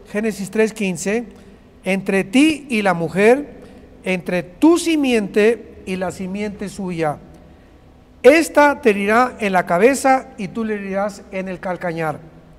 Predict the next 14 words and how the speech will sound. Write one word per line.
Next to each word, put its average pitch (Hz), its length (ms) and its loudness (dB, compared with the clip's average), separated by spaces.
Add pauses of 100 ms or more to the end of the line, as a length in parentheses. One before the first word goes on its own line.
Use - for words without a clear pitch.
(800)
Vemos 285 260 0
nosotros 233 680 -2 (640)
por 208 240 -2
qué 320 200 0
Dios 269 440 2 (100)
inmediatamente 202 1300 -4 (260)
a-, 180 420 -8
abarca, 226 880 -2 (400)
eh, 185 320 -8
el 190 140 -4
área 240 280 2
de 202 100 -4
la 180 120 -6
genética 196 920 -4